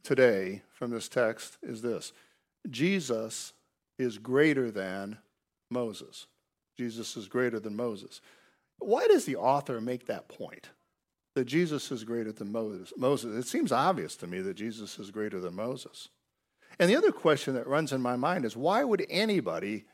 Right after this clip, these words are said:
ever want to go back to the teachings of Moses and to the events of Moses' life? I think to get inside the Hebrew mind in the first century, we have to think back a little bit about the Old Testament and what's true in the backstory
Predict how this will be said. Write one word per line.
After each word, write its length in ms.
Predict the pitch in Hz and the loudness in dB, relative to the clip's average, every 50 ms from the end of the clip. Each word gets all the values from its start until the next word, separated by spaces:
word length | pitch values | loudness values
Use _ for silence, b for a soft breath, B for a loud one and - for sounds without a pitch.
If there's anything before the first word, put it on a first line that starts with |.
| b - | b -4
ever 180 | 135 147 190 202 | -2 -2 0 -2
want 180 | 196 180 175 175 | -2 -2 -2 -4
to 60 | 160 | -4
go 100 | 135 120 | -6 -4
back 500 | 123 120 110 110 104 104 120 - - - - _ _ _ - | -2 0 2 2 2 0 -2 -4 -8 -16 -20 _ _ _ -6
to 80 | - 120 | -6 -4
the 120 | 117 113 | -4 -6
teachings 460 | - - 151 139 - - 107 110 107 | -8 -8 -10 -10 -10 -10 -12 -12 -12
of 140 | 113 101 107 | -14 -12 -10
Moses 600 | 104 107 139 185 202 156 - - - - - - - | -8 -8 -6 -8 -8 -10 -12 -14 -16 -16 -16 -14 -14
and 80 | 107 | -14
to 80 | - - | -10 -8
the 120 | 107 104 | -6 -6
events 440 | 107 101 110 127 135 127 117 - - | -6 -4 -2 -2 -2 -2 -4 -6 -10
of 120 | 104 98 104 | -10 -8 -6
Moses' 640 | 110 110 110 104 107 101 - - - 90 - - | -6 -4 -4 -6 -8 -10 -12 -12 -12 -14 -10 -8
life? 400 | 117 123 104 - - - - _ _ _ _ _ _ _ _ _ _ _ _ _ _ _ _ _ _ _ _ _ | -8 -8 -8 -8 -12 -16 -20 _ _ _ _ _ _ _ _ _ _ _ _ _ _ _ _ _ _ _ _ _
I 80 | - 185 | 2 2
think 260 | 269 339 285 - - - _ _ _ 480 381 - | 4 2 0 -2 -6 -16 _ _ _ -16 -14 -8
to 140 | - 165 | -4 -4
get 220 | 156 175 240 302 330 | -2 0 -2 -2 -2
inside 640 | 302 190 180 175 - - - 156 151 156 160 135 | -2 -2 -2 -2 -2 -2 -2 0 2 2 0 0
the 80 | 123 117 | -2 -4
Hebrew 400 | - - 165 170 156 143 135 127 | -4 -4 -4 -4 -2 -2 -2 -2
mind 400 | 117 123 127 131 131 127 117 107 | 0 2 2 2 2 0 -2 -2
in 60 | 107 | -4
the 80 | 110 107 | -6 -8
first 340 | - - 135 127 123 - | -6 -4 -4 -4 -4 -4
century, 320 | - 156 147 139 - 120 123 | -6 -8 -8 -6 -6 -6 -4
we 140 | 123 120 127 | -4 -2 0
have 160 | 165 170 - | 0 -2 -2
to 80 | - 147 | -6 -10
think 320 | - - 160 143 120 117 | -6 -4 -4 -4 -2 0
back 380 | 110 135 143 143 139 135 - - | 2 4 4 4 2 0 -2 -4
a 40 | 107 | -4
little 200 | 120 127 123 113 | -4 -4 -4 -4
bit 320 | 113 110 98 98 - - b b b b b b | -4 -4 -4 -4 -6 -10 b b b b b b
about 540 | - 127 107 120 117 117 110 117 - - 147 | -8 -4 0 2 2 2 2 0 -2 -4 -6
the 100 | 123 131 | -2 0
Old 160 | 131 120 113 | 0 0 0
Testament 560 | - - 165 156 139 - - 107 95 101 101 117 | 0 0 0 0 0 -2 -6 -8 -8 -8 -8 -6
and 80 | 110 | -6
what's 220 | 117 117 - - - | -6 -6 -6 -8 -12
true 600 | - - - 151 139 127 110 101 98 98 110 117 - _ _ _ - | -12 -8 -4 -2 0 0 0 -2 -4 -6 -8 -14 -18 _ _ _ -8
in 100 | 120 117 | -6 -6
the 80 | 117 | -2
backstory 840 | 107 123 123 123 123 - - - - 127 113 110 110 110 107 107 131 | 0 2 2 2 0 -2 -8 -10 -8 -6 -6 -4 -4 -4 -4 -6 -8